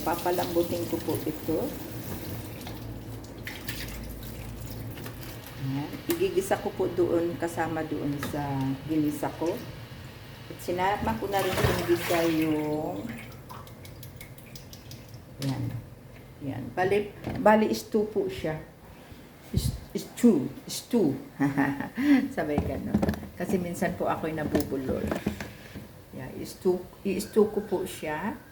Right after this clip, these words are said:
para lalo po yung, yung lalambot po siya. Yan. Paghalu-haluin ko lang po yung bawang sibuya, ah, sibuyas at saka luya.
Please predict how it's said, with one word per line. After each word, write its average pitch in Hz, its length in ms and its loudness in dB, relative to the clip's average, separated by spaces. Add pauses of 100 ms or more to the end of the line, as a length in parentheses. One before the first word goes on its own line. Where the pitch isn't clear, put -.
(540)
para 151 260 -4
lalo 135 400 -4
po 135 300 -8
yung, 127 480 -6 (720)
yung 135 320 -2
lalambot 196 480 2 (140)
po 117 160 -6
siya. - 240 -10 (960)
Yan. 127 340 -8 (160)
Paghalu-haluin 196 760 2
ko 208 100 2
lang 196 240 4
po - 220 -2
yung 151 400 -2 (560)
bawang 175 420 0
sibuya, 190 880 0
ah, 160 320 0
sibuyas 185 1040 0 (160)
at 156 300 -4
saka 147 500 -6
luya. 185 400 8